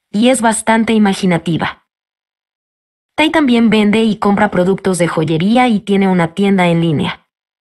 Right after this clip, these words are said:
Rutinariamente publica videos de ella misma modelando y vistiéndose en bikini para entretener a sus fans. Tai también es el embajador de Sincere Salivo Boutique.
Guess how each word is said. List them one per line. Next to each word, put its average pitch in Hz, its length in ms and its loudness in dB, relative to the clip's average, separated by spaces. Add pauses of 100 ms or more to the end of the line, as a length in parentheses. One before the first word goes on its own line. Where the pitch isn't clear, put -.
(1600)
Rutinariamente 240 800 2
publica 190 420 -2
videos 185 480 0
de 180 220 0
ella 185 180 0
misma 196 340 0
modelando 180 540 0
y 202 80 0
vistiéndose 202 640 -2
en 165 120 0
bikini 226 420 0
para 185 180 0
entretener 165 540 0
a 170 60 0
sus - 240 -6
fans. - 460 -4 (1900)
Tai 320 180 0
también 240 360 2
es 220 140 -2
el 196 80 0
embajador 175 560 0
de 214 80 0
Sincere 170 420 -2
Salivo 180 400 -2
Boutique. 170 560 -6